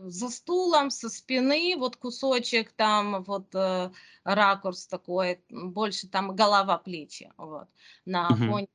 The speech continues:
Speaker 1: стола и компьютера. А, вот, э, вот в таком формате вот, э,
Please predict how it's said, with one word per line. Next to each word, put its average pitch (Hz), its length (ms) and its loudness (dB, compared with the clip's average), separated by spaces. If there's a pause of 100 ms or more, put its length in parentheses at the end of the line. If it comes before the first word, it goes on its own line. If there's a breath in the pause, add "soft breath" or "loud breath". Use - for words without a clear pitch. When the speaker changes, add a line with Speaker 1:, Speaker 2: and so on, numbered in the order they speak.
(160)
Speaker 1:
стола 196 380 2
и 190 240 -6
компьютера. 175 800 -8 (480 soft breath)
А, 190 200 -6
вот, 175 300 -8
э, 196 240 -6
вот 262 200 -2
в - 100 -18
таком 277 360 -2
формате 320 840 -2
вот, 254 240 -6 (160)
э, 233 720 -6